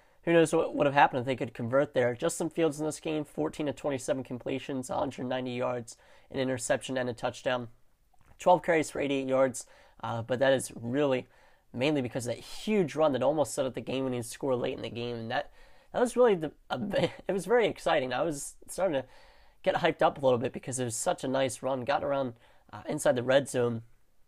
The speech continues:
but nothing could come of that. Darnell Mooney just missed the end zone on that final play, which I still don't like the play call, really. Uh, stopped at the one, which really sucked. But even if he got in, I think it would have been ruled a drop, so it would have been overturned, but,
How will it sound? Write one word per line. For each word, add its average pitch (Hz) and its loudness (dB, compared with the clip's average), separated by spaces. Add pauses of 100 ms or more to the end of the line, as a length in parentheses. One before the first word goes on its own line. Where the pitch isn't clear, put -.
(600)
but - -12 (440)
nothing 131 -2
could 123 -2
come 135 2
of 127 4
that. 123 4
Darnell 127 4
Mooney 127 0
just 135 0
missed 143 -4
the 143 -2
end 127 0
zone 123 -2
on 117 -2
that 120 -4
final 120 0
play, 123 -2
which 120 -6
I 131 -4
still 139 -2
don't 123 -2
like - -6
the 123 -4
play 127 -4
call, 131 -4 (340)
really. 123 4 (320)
Uh, 110 -10 (240)
stopped - 0
at 135 -8
the 123 -8
one, 117 -10
which - -10
really 123 0
sucked. - -10
But - -2 (320)
even 208 4
if 214 -2
he - 0
got 151 8
in, 151 4
I 131 2
think 139 -4
it - -2
would 135 -2
have 123 -2
been 120 -2
ruled 127 -2
a 120 -2
drop, 120 -2
so 131 -4
it 127 -2
would 123 -4
have 113 -6
been 113 -6
overturned, 117 -6
but, 113 -8